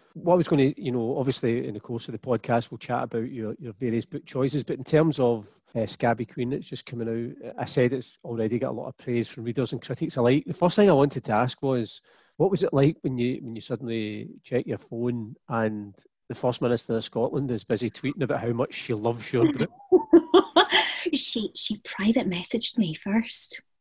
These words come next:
Speaker 2: Um, she private messaged me, like, three days before to say that she was reading it. Um, and she, she'd started following me on Twitter, um, two days before that, which was the day that The Scotsman had done a big write-up of it. But yeah, I was just kinda, I just kinda, I walked through holding my,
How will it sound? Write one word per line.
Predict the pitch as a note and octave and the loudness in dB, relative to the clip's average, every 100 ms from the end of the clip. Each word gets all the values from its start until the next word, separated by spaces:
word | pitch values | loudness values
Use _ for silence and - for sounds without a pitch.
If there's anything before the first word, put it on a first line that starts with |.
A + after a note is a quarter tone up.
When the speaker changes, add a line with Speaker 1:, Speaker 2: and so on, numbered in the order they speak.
| _ | _
Speaker 2:
Um, | G#3+ G3+ G3+ G3+ G3+ - - - | -2 2 4 4 2 -2 -18 -2
she | - - | 0 0
private | - F#3+ A3+ - | -2 -4 -2 -2
messaged | F#3 G3 A3 - | -4 -6 -8 -6
me, | F#3+ F3 | -4 -4
like, | E3 - - | -4 -8 -6
three | F#3+ F#3 | -2 0
days | F3 F3 | 0 -4
before | - D#3 F#3+ F#3+ F3 D#3+ - | -6 -8 -4 -2 -2 -6 -8
to | |
say | - F3 | -6 -4
that | E3 | -4
she | - - | -6 -4
was | E3+ - | -4 -2
reading | G3 G#3 E3 | -4 -2 -2
it. | D3 - _ _ _ | -4 -8 _ _ _
Um, | F#3+ E3+ D#3+ | 0 2 0
and | F3 | 0
she, | D#3+ D#3+ | 0 0
she'd | - - - | -2 -2 -2
started | F3 - | -4 -6
following | - F3 F3+ F#3 | -2 0 2 2
me | E3 | 2
on | D3+ | 0
Twitter, | D#3+ E3 D3+ D3+ - D#3+ | 0 -2 -2 -4 -4 -6
um, | D#3+ D#3 | -2 -2
two | D#3 F3 | -2 0
days | E3 D#3+ | 0 0
before | D#3+ D#3+ | -2 0
that, | D#3+ E3 | 0 0
which | D3+ - | -2 -2
was | E3+ | -2
the | E3 | 0
day | E3 D#3+ | 0 -2
that | E3 | -4
The | |
Scotsman | E3 E3+ D#3+ - F#3 | -6 -4 -4 -2 -4
had | E3+ | -2
done | F3 | -4
a | F3 | -2
big | E3+ - _ | -4 -8 _
write-up | E3+ E3 E3+ - | -4 -4 -6 -6
of | D#3 | -6
it. | D3 - _ _ _ - | -6 -10 _ _ _ -12
But | - A3 | -8 -2
yeah, | B3 C4+ G3+ | 2 2 2
I | G#3 | -2
was | G3 | -4
just | - A#3 | -6 -8
kinda, | - G#3+ F3 - _ _ | -8 -4 -6 -6 _ _
I | A3 | -4
just | G#3+ - | -4 -4
kinda, | A3+ G#3 | -4 -4
I | F3 | 0
walked | F#3+ - - | 0 0 -2
through | F#3+ A#3+ A#3 - - | 4 4 4 -4 -2
holding | G#3+ G#3+ F#3 | 0 0 0
my, | F3 | -2